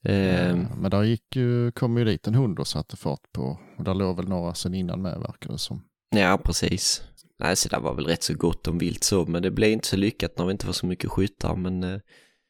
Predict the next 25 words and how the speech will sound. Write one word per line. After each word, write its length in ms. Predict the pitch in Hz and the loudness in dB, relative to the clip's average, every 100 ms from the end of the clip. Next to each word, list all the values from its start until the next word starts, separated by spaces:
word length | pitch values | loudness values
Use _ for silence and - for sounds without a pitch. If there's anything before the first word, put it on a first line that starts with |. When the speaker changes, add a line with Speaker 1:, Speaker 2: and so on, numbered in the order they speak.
| _ _ | _ _
Speaker 1:
vi 100 | - | 0
hade 240 | 101 98 | 2 6
ju 80 | 101 | 6
en 120 | 101 85 | 6 4
som 180 | 90 87 | 0 0
kunde 220 | 90 87 | 2 4
hålla 320 | 92 92 90 | 6 6 4
i 40 | |
spettet 500 | 90 - 101 - - | 2 2 2 0 -6
och 60 | 85 | -2
han 220 | 90 92 | -2 -2
sköt 560 | 101 - - 101 - - | -6 -12 -2 -2 -2 -4
väl 120 | 95 | -4
två 320 | - - 90 | -2 2 2
grisar, 480 | 80 87 98 - 80 | 4 2 2 2 0
Speaker 2:
Mm. 140 | 85 - | 0 -2
Speaker 1:
eh, 200 | - 92 | 0 -2
i 260 | 92 90 - - | -2 -4 -6 -10
den 280 | - - 90 | -10 -4 0
andra 240 | 87 78 | 0 -2
kraftledningen 800 | - 95 90 95 78 80 76 80 | -2 0 0 0 0 0 0 0
där. 140 | 80 80 - _ _ - - - - _ _ _ _ _ _ _ - | -2 -4 -10 _ _ -20 -20 -20 -20 _ _ _ _ _ _ _ -8
Speaker 2:
Mm. 160 | 98 95 | -4 -2
Speaker 1:
Eh, 1000 | 90 90 85 85 85 87 85 82 82 82 - - _ _ _ _ _ _ _ _ | 0 0 0 0 0 0 2 0 0 -2 -8 -18 _ _ _ _ _ _ _ _
ja. 300 | - 110 98 | -4 -2 0